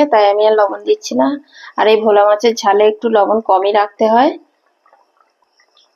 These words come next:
লবণ দিয়ে মাছটাকে আমি ভেজেছি, আর এই মাছে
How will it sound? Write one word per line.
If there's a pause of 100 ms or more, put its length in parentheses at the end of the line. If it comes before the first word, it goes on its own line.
(600)
লবণ
দিয়ে
মাছটাকে
আমি
ভেজেছি, (540)
আর
এই
মাছে